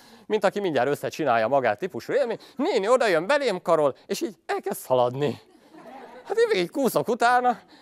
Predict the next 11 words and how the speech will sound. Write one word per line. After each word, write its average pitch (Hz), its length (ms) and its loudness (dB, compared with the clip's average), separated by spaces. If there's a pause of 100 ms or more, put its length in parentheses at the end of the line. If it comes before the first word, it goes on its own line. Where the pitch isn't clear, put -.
„Jöjjön, 381 380 0
fiatalember, 285 600 0
jöjjön, 311 320 0
nyugodtan, 262 420 2
nincs 226 200 -2
akadály.” 214 600 4
Mondom: 240 480 2
„Kezét 190 300 6
csókolom, 202 320 6
ha 226 100 8
tudnék.” 226 500 6